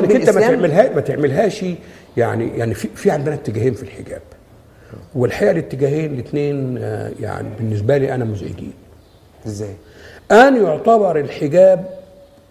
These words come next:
Speaker 1: يعني، آه، فرض شرعي.
Speaker 2: مم.
Speaker 1: الفرائض الشرعية معروفة.
Speaker 2: تمام.
Speaker 1: بالك؟
Speaker 2: ما بينهاش الحجاب.
Speaker 1: لا. واخد بالك؟ آه، يعني ف-، ف-، فريضة،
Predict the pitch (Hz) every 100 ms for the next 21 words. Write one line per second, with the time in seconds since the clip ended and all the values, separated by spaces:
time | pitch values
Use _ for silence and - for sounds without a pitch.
0 | _ _ 170 135 123 101 - 123 120 120
1 | - - - - - - - 117 - 180
2 | 160 120 98 101 - - - - - -
3 | - _ _ _ _ _ _ _ _ _
4 | _ _ - 120 95 - - 180 143 107
5 | 120 117 104 82 - - - _ _ -
6 | - 104 95 85 - _ _ _ _ _
7 | _ _ _ - - - - - - 143
8 | 147 156 165 - 110 107 - - - _
9 | _ - - - - - - _ _ _
10 | _ _ _ _ _ _ - 131 131 127
11 | 139 - - - 139 123 113 120 - -
12 | - - - - - 139 156 180 120 -